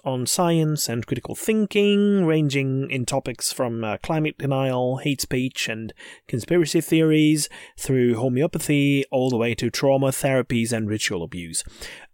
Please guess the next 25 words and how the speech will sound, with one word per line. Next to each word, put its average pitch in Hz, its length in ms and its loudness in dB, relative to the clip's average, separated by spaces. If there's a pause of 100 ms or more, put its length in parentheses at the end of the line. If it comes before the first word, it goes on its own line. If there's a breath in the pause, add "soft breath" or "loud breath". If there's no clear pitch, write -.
Among 156 260 4
the 143 100 2
speakers - 540 0
of 143 100 2
the 139 100 2
main 190 420 4
program, 113 580 -4 (160)
there 143 160 2
are 123 140 4
household 147 640 0
names, 151 560 0
if 131 280 -2
we're 131 140 2
talking 143 320 -2
about 120 240 -2
skeptical 120 480 -2
households, 107 500 -6 (440 soft breath)
that 113 120 -4
is, 170 160 0 (380 loud breath)
like 147 480 2
climate 233 320 2
scientist 196 640 0
Professor 175 420 2
Hans 156 520 0 (100)
S-, - 160 -4